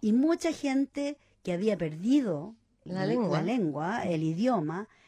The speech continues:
Speaker 1: están recuperando su idioma, su cultura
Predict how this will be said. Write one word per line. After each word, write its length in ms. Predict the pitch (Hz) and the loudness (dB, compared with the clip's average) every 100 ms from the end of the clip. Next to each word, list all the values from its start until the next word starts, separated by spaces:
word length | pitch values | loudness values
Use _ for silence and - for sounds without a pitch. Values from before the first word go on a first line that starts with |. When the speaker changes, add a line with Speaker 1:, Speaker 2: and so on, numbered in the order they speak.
| _ _ | _ _
Speaker 1:
están 400 | 180 - 220 233 | -12 -8 -2 0
recuperando 1080 | 254 240 196 170 175 185 226 254 262 277 - _ _ _ - | 0 -2 -2 0 2 2 2 2 2 -2 -4 _ _ _ -16
su 360 | - - 294 | -12 -2 2
idioma, 720 | 302 233 254 247 247 233 233 | 2 2 -2 -2 -2 -2 -4
su 280 | 220 - 302 | -6 -4 -4
cultura 680 | 294 262 - 247 240 233 233 | -2 -6 -4 -2 -2 -2 -4